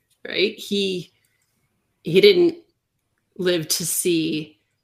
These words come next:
you know, the, you know,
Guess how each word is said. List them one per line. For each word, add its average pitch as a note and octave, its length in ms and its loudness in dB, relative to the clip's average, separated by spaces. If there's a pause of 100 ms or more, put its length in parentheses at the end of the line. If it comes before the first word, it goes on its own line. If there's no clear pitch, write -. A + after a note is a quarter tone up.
(140)
you F#3 80 0
know, D#3 160 0
the, D#3 560 0 (1400)
you E3 440 -12
know, C#3+ 200 -8